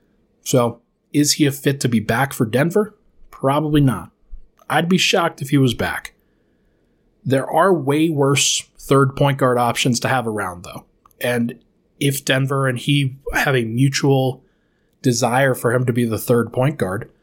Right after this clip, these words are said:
and just stay in the N B A, then by all means, like, like, sign the contract and, and it's fine. He probably, when he gets back on the court,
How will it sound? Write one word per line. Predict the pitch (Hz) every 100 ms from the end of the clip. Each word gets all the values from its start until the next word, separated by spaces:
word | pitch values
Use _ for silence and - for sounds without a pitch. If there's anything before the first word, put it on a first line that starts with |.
| _ _ _
and | 117
just | 113 -
stay | - 131 120
in | 117
the | 117 113
N | 107
B | 98
A, | 139 143 117 _ _ _ _ _ _ _ _ _ -
then | 143 151 143
by | 156 170
all | 175
means, | 202 285 - - -
like, | 135 135
like, | 139 139
sign | - 147 170
the | 170
contract | 165 185 143 120 -
and, | 156
and | 135 139
it's | 135 -
fine. | 214 139
He | 110 117
probably, | - 147 147 143 143
when | 131 131
he | 123
gets | 117 135 -
back | 135 131
on | 127
the | 113
court, | - 226 196 147